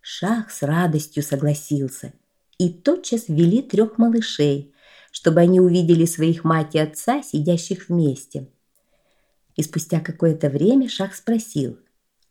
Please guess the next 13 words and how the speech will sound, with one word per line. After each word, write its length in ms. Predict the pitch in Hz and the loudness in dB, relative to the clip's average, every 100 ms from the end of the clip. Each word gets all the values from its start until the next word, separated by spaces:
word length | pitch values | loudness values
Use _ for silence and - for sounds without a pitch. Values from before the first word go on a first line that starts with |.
| _ _ | _ _
«Что 440 | - - - 226 | -16 -8 0 2
ты 160 | 233 143 | 2 0
хотела 420 | 160 151 151 147 | 0 0 2 4
у 20 | |
меня 220 | 147 147 143 | 6 4 2
попросить?» 720 | 151 170 165 - 151 - _ _ _ _ _ _ _ | 0 -2 -2 -2 -6 -6 _ _ _ _ _ _ _
А 100 | 135 | -14
Шахерезада 720 | - 147 147 139 135 185 214 | -12 -8 -6 -4 -2 -2 2
молвила: 580 | 226 175 165 151 147 151 - _ _ _ _ _ _ _ _ _ | 2 2 0 -2 -4 -4 -10 _ _ _ _ _ _ _ _ _
«У 80 | 151 | -6
величайший 760 | 170 170 170 - 208 202 202 208 | 0 0 -2 -6 -4 -4 -4 -6
и 20 | |
справедливейший, 1160 | - 208 202 190 214 233 151 131 - - - | -4 -2 0 2 2 0 -2 -4 -8 -10 -12